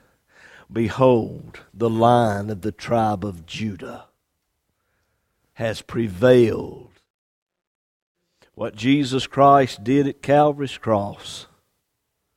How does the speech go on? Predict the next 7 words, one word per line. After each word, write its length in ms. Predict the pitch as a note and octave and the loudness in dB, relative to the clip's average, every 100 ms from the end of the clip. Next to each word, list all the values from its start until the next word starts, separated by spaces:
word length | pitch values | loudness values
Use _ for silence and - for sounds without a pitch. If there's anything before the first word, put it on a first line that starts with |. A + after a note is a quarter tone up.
| _ _ _ _ _ - | _ _ _ _ _ -14
won 380 | G2+ A2+ G#2+ | -6 -4 -4
the 120 | F#2+ G2+ | -8 -8
victory 640 | G2 A2 _ - G#2 _ _ _ _ _ _ _ _ | -6 -6 _ -20 -20 _ _ _ _ _ _ _ _
for 140 | A#2 | -12
you 300 | G2+ A2+ G2+ | -8 -6 -6
and 120 | G2 | -8
I. 240 | G2+ D2 | -12 -14